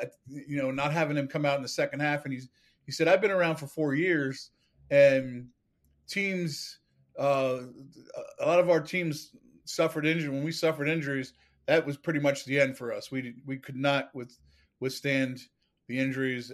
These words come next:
We were done." He said, "This team is different," you know, and if, if it's a voice of a guy who has been around and lived it, which hit, uh, a guy like Julian Love and a guy like Saquon Barkley, they have lived it.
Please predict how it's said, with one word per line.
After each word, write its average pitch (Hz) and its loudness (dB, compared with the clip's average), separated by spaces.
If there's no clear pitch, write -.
We 123 -8
were 120 -6
done." 117 -4
He 110 -18
said, 120 -12
"This 143 -10
team 151 -2
is - -8
different," 139 -4
you 131 -2
know, 139 6
and 143 2
if, 131 -6
if 143 -4
it's 147 -2
a 147 0
voice 185 8
of 165 -2
a 165 4
guy 165 6
who 147 2
has 143 -2
been 156 2
around 156 2
and 135 -2
lived 160 4
it, 185 2
which - -6
hit, 165 2
uh, 123 -2
a 131 -10
guy 139 6
like 143 2
Julian 147 0
Love 160 6
and 135 -2
a 127 -6
guy 135 2
like 131 0
Saquon 147 0
Barkley, 147 6
they 131 4
have 147 6
lived 156 2
it. 175 0